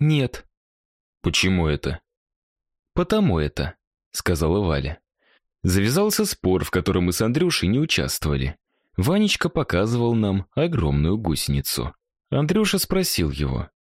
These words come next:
"Ты что-нибудь знаешь о паразитических осах?" Ванечка покачал головой. "А вы что-нибудь знаете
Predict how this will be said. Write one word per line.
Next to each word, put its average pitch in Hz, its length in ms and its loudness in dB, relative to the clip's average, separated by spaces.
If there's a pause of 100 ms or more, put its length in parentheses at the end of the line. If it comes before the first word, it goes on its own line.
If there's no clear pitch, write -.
(240)
"Ты 87 100 0
что-нибудь 87 480 2
знаешь 131 400 0
о - 40 0
паразитических 82 840 -2
осах?" - 400 -6 (320)
Ванечка 175 580 0
покачал - 500 0
головой. 85 640 -2 (380)
"А 131 140 2
вы 147 160 2
что-нибудь 76 460 0
знаете 113 580 -2